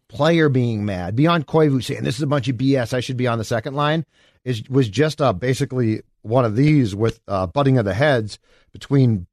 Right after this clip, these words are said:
Bill Guerin's ideas and Bruce's ideas. So with twenty-five games left, it became too much. A-, again, reckless speculation and a total theory, but we, there, the, the only thing I know is we don't know what happened here.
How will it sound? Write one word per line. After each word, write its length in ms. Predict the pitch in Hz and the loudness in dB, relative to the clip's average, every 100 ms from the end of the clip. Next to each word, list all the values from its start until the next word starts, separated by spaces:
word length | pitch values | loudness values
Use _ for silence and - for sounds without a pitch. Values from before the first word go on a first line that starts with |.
| _ - | _ 0
Bill 160 | 151 | 0
Guerin's 420 | 131 139 160 151 117 | 4 2 4 2 0
ideas 580 | 104 95 98 95 101 - _ _ _ _ | 0 -2 -2 -2 -4 -12 _ _ _ _
and 200 | 120 104 | -6 -4
Bruce's 440 | 123 160 175 117 | 2 2 2 0
ideas. 640 | 113 104 92 98 92 98 - _ _ _ _ | 0 0 -2 -2 -2 -6 -8 _ _ _ _
So 160 | - 139 | -2 0
with 120 | 131 | 0
twenty-five 520 | - 156 139 151 131 | 0 -2 0 -2 -2
games 260 | 123 117 104 | -2 -2 0
left, 200 | 135 - | -2 -4
it 40 | |
became 360 | 98 104 110 90 | -10 -6 -6 -6
too 160 | - | -6
much. 400 | 95 78 - - - _ _ | -6 -6 -12 -20 -20 _ _
A-, 100 | 180 | -2
again, 340 | 196 170 180 110 | 0 2 0 0
reckless 400 | 113 160 - 196 | 0 0 0 -6
speculation 580 | - 170 147 135 131 131 | -6 -8 -4 -4 -2 -2
and 100 | 117 | -4
a 40 | |
total 320 | - 147 143 | -4 -2 -2
theory, 440 | 127 131 135 156 156 _ - | -2 -2 0 0 -2 _ -6
but 100 | 156 | -4
we, 340 | 147 175 196 - _ | 2 4 4 0 _
there, 220 | - 175 156 | 0 2 2
the, 240 | 139 160 | 2 2
the 180 | 139 156 | 4 4
only 200 | 220 254 | 4 4
thing 160 | 220 185 | 4 2
I 160 | 156 | 2
know 280 | 156 147 147 | 4 4 4
is 100 | 131 | 4
we 180 | 107 139 | 2 0
don't 340 | 104 127 123 117 | 2 2 0 0
know 140 | 120 | 0
what 220 | 107 104 | 2 0
happened 340 | 95 80 - 78 | -2 -6 -10 -14
here. 240 | 87 _ | -14 _